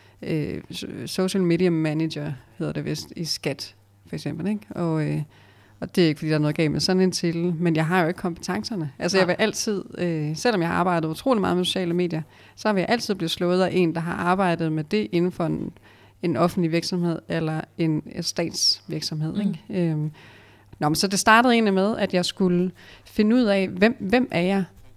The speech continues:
Speaker 1: Jeg skulle gå helt tilbage, smide alt det der væk, hvor jeg,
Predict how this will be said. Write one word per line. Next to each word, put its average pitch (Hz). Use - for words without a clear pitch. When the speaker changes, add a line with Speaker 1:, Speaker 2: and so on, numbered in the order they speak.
Speaker 1:
Jeg 208
skulle 214
gå 220
helt 240
tilbage, 170
smide -
alt 240
det 220
der 214
væk, 175
hvor 170
jeg, 156